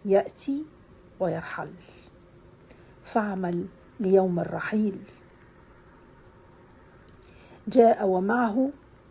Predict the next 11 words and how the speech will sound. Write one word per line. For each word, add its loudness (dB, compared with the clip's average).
تخفيضات 0
هائلة، 2
تخفيض 0
سنوي 2
كبير -2
تباع 8
فيه 2
أغلى 4
السلع 0
بأقل 0
الأسعار. -6